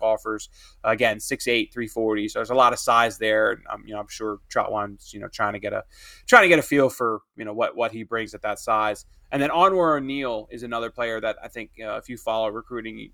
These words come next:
should be a familiar name. He's visited Penn State, I believe, twice. I think his last one was in January. Uh, we have him at six three and a half, two fifty. So it's a little bit smaller, more of a guard there. So, you know, obviously with Penn State having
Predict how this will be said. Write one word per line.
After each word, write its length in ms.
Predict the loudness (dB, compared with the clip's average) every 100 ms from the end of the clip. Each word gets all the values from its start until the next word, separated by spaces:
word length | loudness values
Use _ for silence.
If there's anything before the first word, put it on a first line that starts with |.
| -20
should 300 | -18 -16 -10
be 100 | -8
a 60 |
familiar 420 | -8 -8 -6 -6 -6
name. 300 | -6 -6 -8
He's 100 | -8
visited 380 | -6 -6 -8
Penn 120 | -8 -8
State, 220 | -6 -4
I 60 |
believe, 280 | -4 -8 -12
twice. 640 | -14 -4 0 0 -2 -8
I 60 | -14
think 100 | -12
his 140 | -6
last 260 | -4 -4 -6
one 80 | -14
was 140 | -14
in 100 | -18
January. 840 | -16 -10 -8 -4 -2 0 0 -2 -6
Uh, 140 | -4 2
we 120 | 4
have 100 | 4
him 40 |
at 80 | 2
six 280 | -6 -8 -8
three 240 | -6 -4
and 80 | -4
a 40 | -4
half, 420 | 0 2 2 -2 -18 -20 -20 -10
two 220 | -4 -4
fifty. 580 | 2 0 2 -2 -4 -4
So 180 | 0 0
it's 100 | 2
a 60 | 2
little 240 | 4 4
bit 140 | 2
smaller, 560 | -2 0 4 6 8 6
more 200 | 4 0
of 60 | 0
a 80 | 0
guard 460 | 6 8 8 6
there. 300 | 2 0 0
So, 380 | -2 -2 -2 -2
you 100 | 0
know, 80 | 2
obviously 440 | 2 2 -4 -8
with 120 | -6
Penn 140 | -4 -4
State 220 | -4 -2
having 320 | -2 -2 -8